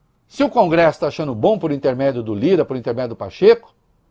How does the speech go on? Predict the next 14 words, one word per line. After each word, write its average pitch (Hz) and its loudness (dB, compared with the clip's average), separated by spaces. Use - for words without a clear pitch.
tem 311 0
de 262 -4
dizer, 226 4
bom, 196 4
é - -8
com 294 0
eles. 220 -4
Hora 202 4
que 196 -8
a 180 -2
indústria 156 -2
parar, 175 2
com 196 -4
eles. 165 -6